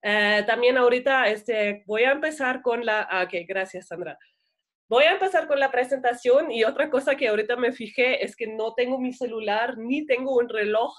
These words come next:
aquí en el cuarto, que es no muy alemán de mi parte, porque en Alemania, de hecho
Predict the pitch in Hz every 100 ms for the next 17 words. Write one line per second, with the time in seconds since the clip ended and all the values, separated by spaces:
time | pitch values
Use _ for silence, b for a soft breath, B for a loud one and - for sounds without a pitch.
0 | - 196 196 - 247 262 214 208 190 214
1 | 208 254 269 294 208 196 208 208 226 240
2 | 247 262 196 202 208 202 214 202 208 208
3 | 196 208 240 262 - - 208 - 208 214
4 | 208 202 220 220 190 190 - 214